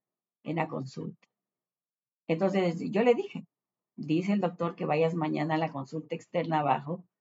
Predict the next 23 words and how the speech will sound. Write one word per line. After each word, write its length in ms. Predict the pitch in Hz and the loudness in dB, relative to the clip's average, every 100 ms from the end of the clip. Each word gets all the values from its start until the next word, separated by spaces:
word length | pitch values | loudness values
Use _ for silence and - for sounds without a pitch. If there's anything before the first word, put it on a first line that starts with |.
| _ _ | _ _
que 120 | - - | -10 -4
quiere 180 | 156 | 2
hablar 220 | 151 156 151 | 2 2 -4
contigo". 380 | 147 - - - _ _ _ _ _ _ | -8 -8 -12 -18 _ _ _ _ _ _
Cuando 180 | 170 180 | 2 4
en 60 | 180 | 4
la 140 | 175 | 6
tarde 340 | 208 233 226 190 | 6 6 4 4
viene 260 | 202 220 | 4 4
a 40 | 214 | 2
visita 720 | 202 - 220 202 160 190 - _ _ _ - | 0 0 0 4 4 4 0 _ _ _ -8
y 120 | 165 | 0
me 120 | 170 | 0
dice, 880 | 180 190 - 180 175 170 156 156 147 | 0 -2 0 4 4 6 6 6 4
le 140 | 156 160 | 0 0
digo, 140 | 175 | 2
"¿Y 80 | 180 | 2
qué 100 | 247 | 0
te 120 | 226 | -2
dijo 160 | 190 185 | -4 -4
el 80 | 165 | -4
doctor?". 300 | 156 160 165 | -4 -8 -8
Dijo, 340 | 156 - - | -6 -6 -6